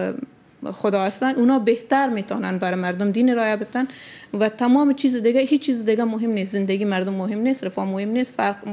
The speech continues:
فقر مهم نیست، درد و رنج مردم مهم نیست. مهم این است که ما یک اسلام ناب داشته باشیم و با این دا هر حکومت آمده، هر، هر حکومت که آمده، هر گروه زورگو آمده از این دا استفاده کرده. طالب هم از این دا استفاده می‌کنه و دلیلی که نمی‌خواد تغییر کنه همیست.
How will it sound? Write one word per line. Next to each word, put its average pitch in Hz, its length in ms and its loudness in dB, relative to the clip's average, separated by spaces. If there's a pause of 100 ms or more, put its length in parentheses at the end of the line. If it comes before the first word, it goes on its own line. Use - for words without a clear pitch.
(140)
فقر 196 240 -2
مهم 190 240 -2
نیست، 240 280 0 (380)
درد 240 320 0
و 226 60 2
رنج 240 360 4
مردم 208 340 0
مهم 233 260 2
نیست. 349 300 0
مهم 247 260 4
این 311 180 4
است 294 160 -2
که 269 80 -2
ما 254 180 4
یک 240 140 2
اسلام 240 320 0
ناب 233 260 0
داشته 185 300 -4
باشیم 196 260 -6 (340)
و 233 120 4
با 233 200 2
این 294 180 4
دا 285 220 2
هر 277 200 2
حکومت 247 560 2
آمده، 214 340 0
هر، 285 360 0
هر 311 180 4
حکومت 277 340 4
که 262 180 -2
آمده، 240 320 0
هر 262 160 2
گروه 233 320 4
زورگو 214 360 2
آمده 233 240 0
از 233 120 2
این 240 220 4
دا 185 140 -2
استفاده 196 500 -6
کرده. 214 220 -8 (300)
طالب 254 240 2
هم 254 140 4
از 247 120 2
این 254 180 4
دا 247 120 2
استفاده 226 460 -2
می‌کنه 214 300 -2
و 208 200 2
دلیلی 262 340 4
که 277 100 -2
نمی‌خواد 226 560 0
تغییر 214 260 2
کنه 269 200 2
همیست. 269 280 2